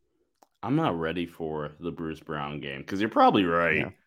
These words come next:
Speaker 1: Where Bruce Brown just goes for, like, seventeen points and, like,
Speaker 2: Mm-hmm.
Speaker 1: fi-, six, seven rebounds. Like, bro,
Speaker 2: Yeah.
Speaker 1: go away, shoo, like a fly.
Speaker 2: Uh, Tomas,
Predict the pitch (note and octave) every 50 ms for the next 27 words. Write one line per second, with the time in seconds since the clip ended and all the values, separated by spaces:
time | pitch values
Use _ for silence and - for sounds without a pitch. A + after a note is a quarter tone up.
0 | _ _ _ _ _ G2 G2 F#2+ A2 A2+ A2+ A2+ G#2+ G2 G#2 G2+ G#2 G#2 G2 G2
1 | F#2+ F#2 F#2+ G2+ G2 F#2+ - F#2+ F2+ E2 - - - - - - G#2 G2+ F#2 G2+
2 | G2+ G2 - G#2+ G2 F#2+ F2+ F2 F#2 F2+ F2+ F#2 F#2 F#2 F2 - F2+ F2 E2+ D#2+
3 | D#2+ - A2+ A#2+ A#2+ G2 A2+ B2+ B2+ - - - - G#2 - - - - G2 F#2
4 | F#2+ F#2+ F2+ F2 F2 F2 F2 F#2+ F#2+ F#2+ F#2+ F#2+ - A2 G#2 - - A#2 G2 F2
5 | D#2 C#2+ C2+ G#2 F2+ E2+ - _ _ _ _ _ _ _ _ _ _ _ _ -
6 | D#3 A3 C#4 - B2 G#2 F2 E2 D#2 C#2+ - - - - C#3+ A#2+ G2+ F2 D#2 C#2
7 | D2 - _ _ _ _ _ _ _ _ _ _ _ _ _ _ - - - E2
8 | - - F2+ D#2+ D2 C2+ B1+ - - _ _ _ _ _ _ _ _ _ _ _
9 | _ - _ _ _ _ _ - G2 G2+ G#2 G#2+ G2+ - C#3+ C#3 D3+ F3 F3 C3+
10 | G#2+ - - - -